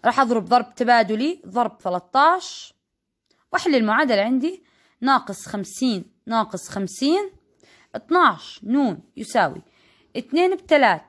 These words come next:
ستة وعشرين ناقص خمسين، اثناعش نون يساوي، آه، ستة وعشرين ناقص خمسين، أربعة وثلاثين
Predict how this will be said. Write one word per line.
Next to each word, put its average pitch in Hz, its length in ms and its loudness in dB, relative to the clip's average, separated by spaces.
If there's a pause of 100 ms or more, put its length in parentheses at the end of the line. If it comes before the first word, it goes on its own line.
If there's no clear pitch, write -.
(200)
ستة - 580 -12
وعشرين 240 680 -2
ناقص 240 420 -2
خمسين، 311 680 -2 (920)
اثناعش 233 800 -2 (200)
نون 302 560 0 (300)
يساوي، 285 720 0 (520)
آه، 208 200 -2
ستة 269 260 0
وعشرين 285 340 2
ناقص 269 360 -2 (280)
خمسين، 311 840 0 (960)
أربعة 269 640 2 (2250)
وثلاثين 226 560 0